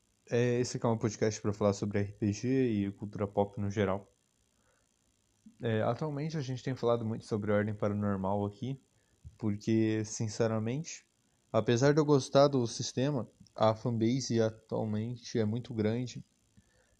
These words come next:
e acaba gerando mais visualizações e reproduções aqui no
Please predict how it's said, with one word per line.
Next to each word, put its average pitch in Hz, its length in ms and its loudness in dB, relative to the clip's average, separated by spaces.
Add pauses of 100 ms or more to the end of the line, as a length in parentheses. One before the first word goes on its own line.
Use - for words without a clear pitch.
(320)
e 120 420 2 (880)
acaba 120 400 4
gerando 113 460 2
mais 107 340 -2
visualizações 107 920 0
e 101 220 0
reproduções 104 680 -4
aqui 104 140 -8
no 104 420 -2